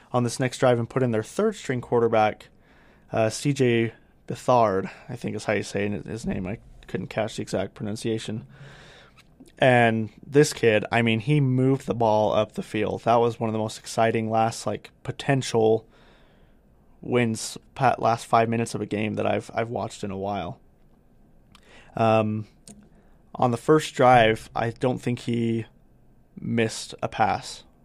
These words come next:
I don't thi-, I don't think he ever whiffed on any of those passes that he threw in the, that first drive that he, um, that they went and scored a touchdown on. Overall, he threw fourteen for nineteen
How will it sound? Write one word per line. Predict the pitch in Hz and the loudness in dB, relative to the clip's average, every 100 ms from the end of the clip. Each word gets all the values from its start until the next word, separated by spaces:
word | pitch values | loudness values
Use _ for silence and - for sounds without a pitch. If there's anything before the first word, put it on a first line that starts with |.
| - | -10
I | - | -6
don't | 87 | -6
thi-, | - - | -4 -2
I | |
don't | 113 104 | -2 -4
think | 120 | -8
he | - 110 | -6 -4
ever | 104 110 | -2 -2
whiffed | 107 113 - | -4 -6 -8
on | 107 | -6
any | 107 123 | -6 -6
of | 107 | -6
those | 113 | -8
passes | - 104 - 110 | -4 -6 -6 -8
that | 107 | -6
he | 113 | -8
threw | - 107 | -6 -4
in | 107 | -4
the, | 110 | -4
that | - 104 | -2 -2
first | - 113 - | -2 -4 -4
drive | - 107 104 | -2 -2 -2
that | 98 | -4
he, | 98 117 _ _ - - - - - _ - | -6 -8 _ _ -20 -20 -20 -20 -20 _ -4
um, | 107 98 101 107 - _ - _ - - 247 202 _ _ _ _ _ | -2 0 -2 -6 -14 _ -20 _ -20 -20 -18 -18 _ _ _ _ _
that | - 82 | -4 0
they | 110 | 2
went | 110 76 | 0 0
and | |
scored | - - 107 | -4 -2 -2
a | |
touchdown | - 117 - 101 | -2 -4 -2 -2
on. | 98 101 - - - - _ _ _ _ | -2 -6 -12 -20 -20 -20 _ _ _ _
Overall, | 147 165 123 127 135 104 113 - - _ _ _ _ _ | 6 6 6 8 8 6 4 0 -16 _ _ _ _ _
he | - | -2
threw | 147 143 | 0 2
fourteen | 135 - 160 - - 156 151 | 0 2 2 2 0 0 0
for | - 117 | -2 -4
nineteen | 110 117 131 147 - 107 110 123 | 0 0 0 -4 -6 -4 -4 -6